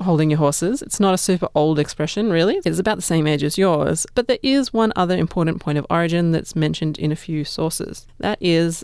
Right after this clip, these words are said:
a line in Book twenty-three of Homer's Iliad, which is commonly translated as, "Antilochus, you drive like a maniac, hold your horses." Although the original fifteen ninety-eight translation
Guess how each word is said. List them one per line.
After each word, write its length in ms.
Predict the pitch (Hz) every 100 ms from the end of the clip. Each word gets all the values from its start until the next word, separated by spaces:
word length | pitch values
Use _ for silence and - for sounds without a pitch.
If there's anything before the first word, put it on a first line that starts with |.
| -
a 60 |
line 480 | 151 156 156 160 160
in 220 | - 147
Book 180 | 147 214
twenty-three 600 | - 180 160 - 160 214
of 120 | - -
Homer's 300 | 160 151 -
Iliad, 600 | 147 147 - - - - -
which 200 | 170 170
is 100 | 202 -
commonly 560 | - 233 220 196 185 170
translated 640 | - 165 160 151 151 151 151
as, 320 | - - 151 - -
"Antilochus, 840 | 240 247 208 226 - 180 180 - -
you 80 | 165
drive 360 | 147 190 208 196
like 180 | 208
a 60 | 226
maniac, 460 | 175 165 156 165 -
hold 300 | - 165 156
your 240 | 156 156
horses." 640 | - 151 - - - - - - -
Although 220 | 208 180 156
the 120 | 156
original 420 | 156 156 160 151
fifteen 420 | - 170 - 165
ninety-eight 500 | 160 151 - - 151
translation 720 | - 151 147 135 135 143 139